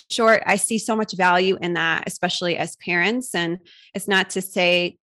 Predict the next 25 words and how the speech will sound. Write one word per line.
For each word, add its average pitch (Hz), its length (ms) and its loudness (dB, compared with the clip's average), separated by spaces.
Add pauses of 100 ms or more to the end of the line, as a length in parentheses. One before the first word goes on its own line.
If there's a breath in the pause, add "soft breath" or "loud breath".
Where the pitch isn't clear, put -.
(180)
tell 185 200 -2
grandma 180 380 2
and 170 100 -4
grandpa 180 460 2
that, - 260 -2
"Hey, 202 240 2
don't 185 260 -2
buy 185 120 4
little 175 240 -2
Johnny 175 480 -2
any 175 180 0
toys 254 380 2
anymore," 170 640 -2
but 175 180 0 (440 soft breath)
think 247 160 -2
of 240 120 -2
really 208 220 2
creative 196 400 0
ways 180 400 0
that, 170 380 0 (100)
um, 170 260 -2
they 175 100 -4
could 190 180 -6
still 180 200 -2
gift 214 520 0